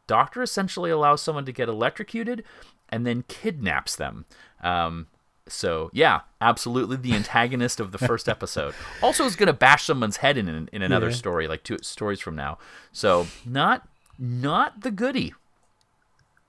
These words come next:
Speaker 1: that we know and love, uh, now.
Speaker 2: Yeah, no, you're probably right. Maybe I'm moving closer to villain, um, <laughs> after listening to you there. <laughs>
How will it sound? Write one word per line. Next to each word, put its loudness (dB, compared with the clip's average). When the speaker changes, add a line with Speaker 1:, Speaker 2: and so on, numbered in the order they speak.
Speaker 1:
that -8
we -8
know -2
and -2
love, 4
uh, -2
now. -8
Speaker 2:
Yeah, 4
no, 0
you're 2
probably 4
right. 6
Maybe 4
I'm 4
moving 4
closer 4
to 2
villain, -4
um, 4
<laughs> 4
after 2
listening 2
to -4
you 4
there. 0
<laughs> -4